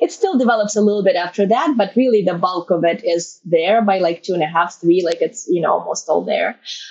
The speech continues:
Um, and, um, there are people here and in a few other groups,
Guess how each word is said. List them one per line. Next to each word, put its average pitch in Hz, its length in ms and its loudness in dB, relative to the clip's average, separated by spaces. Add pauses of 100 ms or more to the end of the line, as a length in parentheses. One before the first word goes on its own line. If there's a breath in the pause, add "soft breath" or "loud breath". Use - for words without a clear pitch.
(160 loud breath)
Um, 180 560 0 (440)
and, 202 320 2
um, 196 500 0 (520)
there 202 160 2
are 196 40 -8
people 214 360 0
here 202 480 0
and 180 320 0
in 175 120 -2
a 170 60 -6
few 180 220 0
other 170 240 2
groups, 175 560 -4